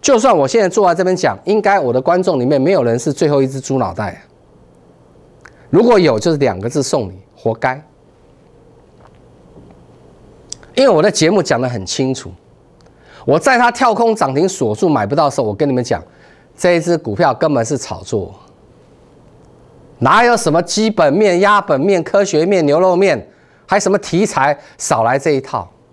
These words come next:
更好笑的是，当初莱德在涨停锁，很多人买不到，跑去买中环，你说好不好笑？<laughs> 笑死！<laughs> 中环，人家莱德有主力炒，中环没有啊，直接摔死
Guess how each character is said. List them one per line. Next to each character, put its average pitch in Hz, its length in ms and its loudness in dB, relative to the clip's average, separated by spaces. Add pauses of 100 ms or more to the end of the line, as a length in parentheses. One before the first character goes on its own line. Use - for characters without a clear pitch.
(200)
更 226 180 2
好 120 200 -2
笑 143 200 0
的 117 80 -2
是， 110 260 -4 (840)
当 226 180 4
初 233 180 2
莱 190 200 4
德 180 160 2
在 202 140 2
涨 110 260 -4
停 135 140 -2
锁， 104 360 -4
很 117 120 -4
多 196 100 2
人 196 80 2
买 123 140 -2
不 127 100 -6
到， 156 140 0
跑 - 160 -6
去 151 80 -6
买 147 160 -2
中 190 260 0
环， 104 300 -6
你 101 60 -4
说 175 120 -2
好 123 120 -4
不 120 80 -2
好 110 100 0
笑？ 104 300 -4 (500)
<laughs> - 720 -18
笑 151 300 0
死！ 90 300 -12 (280)
<laughs> - 320 -20
中 - 260 2
环， 147 260 0 (460)
人 151 140 2
家 214 120 2
莱 185 200 4
德 185 120 2
有 196 120 4
主 135 180 -2
力 185 180 2
炒， 95 300 -4 (300)
中 240 260 0
环 170 160 2
没 170 200 2
有 147 140 2
啊， 98 100 -4 (240)
直 180 180 -2
接 208 180 4
摔 185 280 0
死 90 280 -10